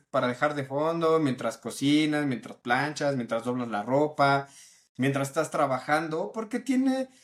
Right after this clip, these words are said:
sus momentos chistosos, o para un domingo que no quieres pensar, ¿no? O sea, sí cumple con entretener,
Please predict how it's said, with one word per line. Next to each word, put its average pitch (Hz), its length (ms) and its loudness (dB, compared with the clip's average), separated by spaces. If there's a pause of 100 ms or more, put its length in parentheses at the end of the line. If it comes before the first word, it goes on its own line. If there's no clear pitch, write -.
sus 233 160 -2
momentos 208 440 2
chistosos, 165 960 -2
o 160 140 -2
para 175 200 2
un 202 80 0
domingo 185 560 2
que 123 400 0
no 143 240 2
quieres 151 280 2
pensar, 113 500 -4 (520)
¿no? 143 160 0
O - 20 0
sea, 147 160 2
sí 180 240 -2
cumple 202 460 2
con 147 160 2
entretener, 156 680 2